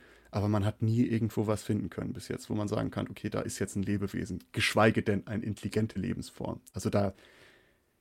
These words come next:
gibt es nicht. Nicht mal Kakerlaken, die ja sonst ungefähr alles überleben, irgendwie den atomaren Blowout überleben, die aber nicht mal im All findet man die. Schwach.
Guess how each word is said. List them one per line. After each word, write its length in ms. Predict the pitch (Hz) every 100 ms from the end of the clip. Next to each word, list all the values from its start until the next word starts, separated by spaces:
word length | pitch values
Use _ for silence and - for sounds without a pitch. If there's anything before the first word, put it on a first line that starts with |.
| _
gibt 160 | - 107
es 120 | 95
nicht. 220 | 95 -
Nicht 160 | 113 123
mal 100 | 123
Kakerlaken, 540 | 123 117 113 113 107 101
die 60 |
ja 80 | 98
sonst 200 | 107 104
ungefähr 260 | 110 101 107
alles 220 | 107 98
überleben, 480 | 98 107 107 104 98
irgendwie 260 | 98 -
den 160 | 120 117
atomaren 540 | 117 127 113 110 117
Blowout 500 | 117 110 120 117 117
überleben, 460 | 117 113 113 117 107
die 140 | 113
aber 180 | 110 117
nicht 160 | 123 120
mal 120 | 117
im 100 | 113
All 200 | 117 117
findet 260 | 123 110
man 180 | - 107
die. 260 | 104 101 101 -
Schwach. 540 | - 127 113 117